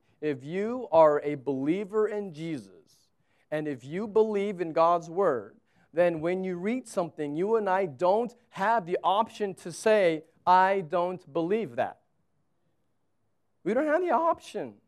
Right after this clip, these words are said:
If, if Paul reveals through God's Spirit's inspiration for the sake of God's elect, if the words elect, if the word election, which is repeated throughout the New Testament,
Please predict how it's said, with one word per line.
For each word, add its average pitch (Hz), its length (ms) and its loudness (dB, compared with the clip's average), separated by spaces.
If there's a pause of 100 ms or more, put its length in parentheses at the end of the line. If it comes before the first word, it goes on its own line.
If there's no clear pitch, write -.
(600)
If, 226 220 8 (300)
if 202 200 4
Paul 277 400 6
reveals 220 600 4
through 160 160 -8
God's 202 440 4
Spirit's 208 640 4 (160)
inspiration 185 1040 -2 (220)
for 202 140 6
the 165 140 0
sake 226 420 0
of 165 140 -2 (280)
God's 185 480 6 (220)
elect, 170 880 4 (460)
if 202 240 2
the 180 80 2
words 170 460 4
elect, 185 680 4
if 160 140 -6
the 165 60 -4
word 170 260 -2
election, 180 800 0
which 156 200 -10
is 147 160 -8
repeated 135 500 -14
throughout 160 340 2
the 185 60 -4
New 151 140 -4
Testament, 123 680 -12